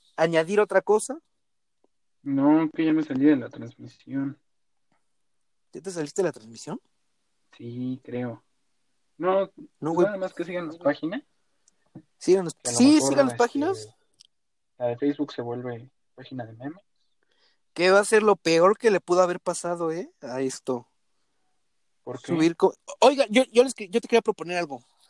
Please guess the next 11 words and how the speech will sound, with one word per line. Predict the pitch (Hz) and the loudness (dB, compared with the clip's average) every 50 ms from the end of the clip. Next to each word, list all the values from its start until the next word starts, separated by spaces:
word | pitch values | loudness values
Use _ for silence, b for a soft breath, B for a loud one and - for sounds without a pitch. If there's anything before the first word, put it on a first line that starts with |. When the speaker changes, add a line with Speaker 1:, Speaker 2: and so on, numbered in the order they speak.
| b b b b b b b b | b b b b b b b b
Speaker 1:
¿Qué | - 208 - | 2 4 6
tal | - 202 240 | 6 6 6
si | - - | 4 2
la | 262 254 220 | 4 4 4
Speaker 2:
Ujú. | 143 | 4
Speaker 1:
próxima | 147 220 233 - - 254 240 247 | 4 2 2 2 0 -2 -2 -2
sem-, | 240 - 220 202 170 147 | -4 -4 -6 -10 -10 -6
dentro | 139 170 180 180 185 185 180 | -6 -6 -4 -2 0 0 2
de | 170 | 4
unas | 175 196 214 220 220 | 2 2 2 0 -4
semanas, | - 220 202 208 202 220 220 - | -6 -4 -4 -4 -4 -6 -8 -12